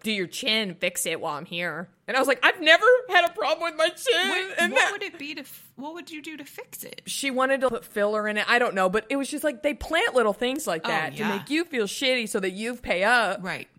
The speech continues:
Speaker 2: right. Not
Speaker 1: I bet
Speaker 2: paying
Speaker 1: that
Speaker 2: for the
Speaker 1: guy that
Speaker 2: chin.
Speaker 1: you saw at,
Speaker 2: Yeah.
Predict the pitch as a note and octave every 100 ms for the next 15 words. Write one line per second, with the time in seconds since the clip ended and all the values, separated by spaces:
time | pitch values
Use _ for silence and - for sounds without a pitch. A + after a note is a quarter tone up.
0 | _ _ G3 E3 - _ _ _ _ _
1 | _ _ _ _ _ - A#2 - - A3
2 | G3+ A#3+ D3 G3 D#3 F#3 G3+ E3 G3 G#3
3 | F#3+ G3 G#3 G#3 E3+